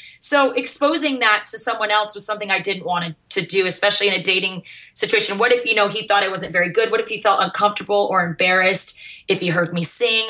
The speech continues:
Like, this was something that really plagued me. Here's where we get to the interesting part where really things changed, is I, I was cutting hair every day, going to Nordstrom, working, doing the whole thing,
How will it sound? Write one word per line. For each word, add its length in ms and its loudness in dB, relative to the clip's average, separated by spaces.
Like, 240 0
this 220 2
was 160 2
something 340 -2
that 200 -4
really 440 0
plagued 420 0
me. 300 -6
Here's 260 2
where 100 0
we 80 -6
get 220 0
to 80 -6
the 180 -2
interesting 480 -2
part 300 0
where 100 0
really 260 0
things 280 -2
changed, 500 -2
is 240 0
I, 440 0
I 140 2
was 440 0
cutting 340 0
hair 680 -2
every 260 0
day, 520 2
going 240 2
to 100 -2
Nordstrom, 540 0
working, 420 0
doing 200 0
the 60 0
whole 140 0
thing, 460 2